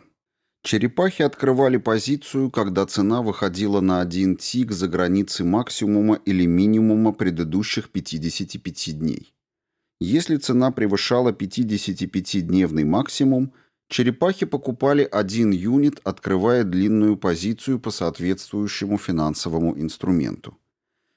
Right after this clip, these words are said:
Если цена падала на один тик ниже пятидесятипятидневного минимума, черепахи продавали один юнит, открывая короткую позицию. Все прорывы в системе два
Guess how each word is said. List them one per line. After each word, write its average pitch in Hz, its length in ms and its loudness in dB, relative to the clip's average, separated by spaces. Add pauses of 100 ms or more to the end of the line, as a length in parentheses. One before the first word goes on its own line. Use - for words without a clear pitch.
(140)
Если 127 340 0
цена 117 320 0
падала 92 480 2
на 90 220 2
один 92 320 0
тик - 320 -4
ниже 95 340 0
пятидесятипятидневного 82 1600 -2
минимума, 123 640 4 (320)
черепахи 131 580 0
продавали 107 560 2
один 92 380 2
юнит, 113 500 2
открывая 87 640 0
короткую 78 560 -2
позицию. - 640 -6 (640)
Все - 260 0
прорывы 117 500 2
в - 80 -4
системе 95 500 0
два 113 380 -2